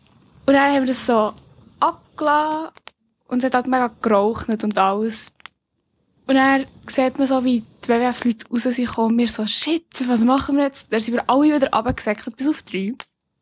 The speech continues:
Und die drei sind dann so runtergekommen und so, «Ja, wieso habt ihr uns jetzt einfach oben lassen stehen?» Und wir so, «Ja, habt ihr es nicht gesehen? Die sind auf uns zugelaufen.»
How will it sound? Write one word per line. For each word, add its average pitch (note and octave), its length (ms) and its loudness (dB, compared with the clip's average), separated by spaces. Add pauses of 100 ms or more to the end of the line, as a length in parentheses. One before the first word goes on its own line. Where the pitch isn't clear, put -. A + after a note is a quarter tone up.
(220)
Und A#3 120 -2
die B3 80 2
drei D4+ 160 4
sind C#4+ 160 4
dann C4+ 100 4
so C4+ 100 -2
runtergekommen C#4 460 -2
und - 40 -10
so, C4 80 -2
«Ja, C4 380 -2
wieso B3+ 200 0
habt C4+ 220 0
ihr G4+ 80 0
uns F#4 80 2
jetzt F#4+ 160 -2
einfach E4+ 220 -4 (640)
oben - 200 2
lassen G4 140 -2
stehen?» G3 460 2
Und A#3+ 100 -4
wir C4 100 0
so, A#3 100 -4
«Ja, G#3+ 340 0 (460)
habt A3 120 0
ihr A3 80 -4
es A3 80 0
nicht E4 120 4
gesehen? A3 180 0
Die A#3 80 0
sind A#3 100 0
auf A#3+ 80 0
uns C4+ 200 2
zugelaufen.» A#3 760 0